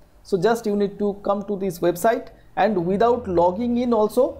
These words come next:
you can create a scan. So if you come to their home page, you can see here there is a dashboard, then there is screeners. So there is an option to create scan and there is a old option.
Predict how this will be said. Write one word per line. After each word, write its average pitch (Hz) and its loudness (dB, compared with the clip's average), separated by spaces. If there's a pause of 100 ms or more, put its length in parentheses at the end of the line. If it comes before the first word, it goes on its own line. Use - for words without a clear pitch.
(160)
you 196 2
can 233 0
create 196 2
a 165 4
scan. - -2 (200)
So - 0
if 180 0
you 202 -2
come 202 0
to 220 0
their 196 4
home 202 0
page, 247 4 (340)
you 190 4
can 208 2
see 247 -2
here 185 4 (520)
there 190 4
is 190 0
a 156 2
dashboard, 190 2
then 262 2
there 208 4
is 208 -4
screeners. 233 0 (100)
So 175 -2
there 202 4
is 277 -8 (400)
an 175 2
option 190 0
to 233 -2
create 233 2
scan 277 -2 (260)
and 190 2
there 185 4
is 220 -4
a 240 0
old 208 4
option. 156 -2